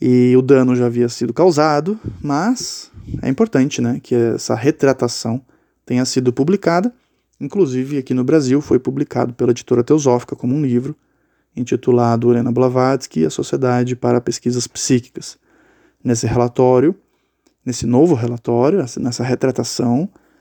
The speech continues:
é, eles dizem que o primeiro relatório que acusava Blavatsky de charlatã é inconsistente, né? Então, eles não dizem que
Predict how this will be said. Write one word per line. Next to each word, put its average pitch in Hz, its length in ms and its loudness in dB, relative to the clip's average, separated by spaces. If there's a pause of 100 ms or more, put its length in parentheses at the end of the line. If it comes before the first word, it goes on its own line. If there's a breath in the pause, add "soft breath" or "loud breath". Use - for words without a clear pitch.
(320 soft breath)
é, 113 520 0
eles 123 340 2
dizem 127 380 2
que 151 200 0
o 165 60 6
primeiro 151 480 4
relatório 131 600 0
que 123 100 -6
acusava 123 500 -4
Blavatsky 120 640 -4
de 123 540 -4 (600)
charlatã 123 640 2 (100)
é 147 260 0
inconsistente, - 880 -8 (560)
né? 123 200 -8
Então, 123 340 0
eles 131 160 0
não 208 140 6
dizem 135 380 0
que 160 400 -4